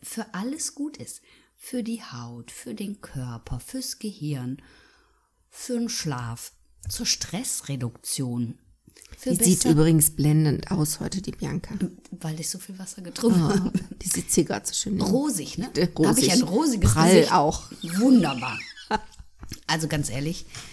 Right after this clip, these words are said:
Speaker 1: Und ich habe mir angewöhnt, ich koche mir eine Kanne Tee. Ich meine, okay, äh, ich gehe grad nicht arbeiten. Ich weiß noch nicht, wie ich das dann umsetze. Wahrscheinlich werde ich eine Thermoskanne mitnehmen. Aber jetzt habe ich immer eine gekochte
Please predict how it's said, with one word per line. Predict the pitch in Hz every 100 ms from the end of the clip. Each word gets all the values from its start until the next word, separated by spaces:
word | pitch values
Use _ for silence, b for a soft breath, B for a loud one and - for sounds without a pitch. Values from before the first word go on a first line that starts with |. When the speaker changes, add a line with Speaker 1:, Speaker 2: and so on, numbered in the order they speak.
| B B
Speaker 1:
Und | 165 175 - -
ich | 151 -
habe | 165 175 190 196 -
mir | 175 165
angewöhnt, | 151 170 180 175 170 180 - -
ich | - - -
koche | - 202 208
mir | 190 170
eine | 147 151
Kanne | - 175 175 160
Tee. | - 214 302 _ b b
Ich | -
meine, | 135
okay, | 107 - - B B B B
äh, | 135 131
ich | -
gehe | 143
grad | 143 131 -
nicht | 127 -
arbeiten. | 127 185 -
Ich | 202
weiß | 139 147
noch |
nicht, | 147 147
wie |
ich | 147
das | 127
dann | 127 127
umsetze. | - 185 196 214 -
Wahrscheinlich | 139 - 110 120
werde | 143
ich | 143 -
eine | 117
Thermoskanne | - - 143 180 - 220 208
mitnehmen. | 196 185 196 B B B B
Aber | - 165
jetzt | 196 208
habe | 196
ich | -
immer | 285 247 -
eine | 233 277
gekochte | 233 - 170 - 175 185